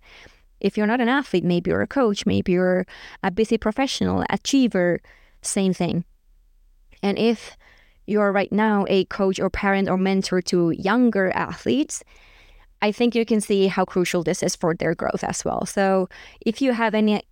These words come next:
people in your circle that you know that they're really hard on themselves and they're pretty young, you can share this approach with them as well. Because the earlier we start building this positive mindset, the more resilient and confident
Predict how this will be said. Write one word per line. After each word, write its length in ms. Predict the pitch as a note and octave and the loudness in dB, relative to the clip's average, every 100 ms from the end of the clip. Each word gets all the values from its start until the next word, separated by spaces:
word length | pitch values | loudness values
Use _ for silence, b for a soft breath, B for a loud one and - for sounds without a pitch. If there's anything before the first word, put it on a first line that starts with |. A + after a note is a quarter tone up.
| _ - | _ -6
people 380 | G#3+ G#3+ G3+ F#3+ | -2 0 2 2
in 200 | G3 G#3 | 4 4
your 240 | G3 F#3 | 4 2
circle 500 | F#3 - F#3 - A#3 G#3+ | -2 -2 -2 0 0 2
that 160 | F#3+ | 0
you 140 | F3+ F#3+ | 2 4
know 200 | F#3+ F#3+ | 4 2
that 120 | F#3 | 0
they're 120 | F3 | 0
really 260 | D#3+ F#3 G#3 | 2 2 2
hard 200 | G#3+ A3 | 2 2
on 80 | |
themselves 440 | A3 A3+ A3 F#3+ - | 2 2 0 -2 -2
and 120 | F3+ | -2
they're 100 | D#3 | -2
pretty 220 | - G#3 | -2 0
young, 360 | A#3 F#3+ F#3 G#3 - | 2 2 0 -2 0
you 160 | G3+ | 0
can 160 | G#3 G#3+ | 2 0
share 240 | - G3+ | 0 2
this 120 | G3 - | 2 0
approach 400 | F3+ F#3+ F#3 - | -2 -2 -2 -2
with 160 | F3+ | -2
them 220 | F3+ F3 - | 0 0 -2
as 240 | F3+ - | -4 -2
well. 240 | E3 C3+ - | 0 0 -2
Because 200 | F3 - | -2 -2
the 140 | - | -2
earlier 340 | G3 G#3+ A#3 A#3 | 0 2 2 2
we 100 | A3+ | 0
start 320 | - G3+ - | 0 -2 0
building 340 | F3 F#3+ G#3 | 0 2 2
this 140 | G3+ - | 2 -2
positive 460 | - G3 F#3+ F#3 | -4 -2 -2 -2
mindset, 720 | F3 E3 D3+ F3+ - B3 C#4+ B B B B B B B _ | 0 2 2 0 0 0 0 B B B B B B B _
the 100 | G3+ | 0
more 380 | G3 G3 G3+ G#3 | 2 2 2 2
resilient 600 | G3+ - G3 F#3 F#3 F3+ | 0 2 2 4 2 0
and 180 | F#3 F3 | -2 -4
confident 720 | - F#3 F#3 F3 F3 E3+ F#3+ | -2 -2 0 0 0 0 -4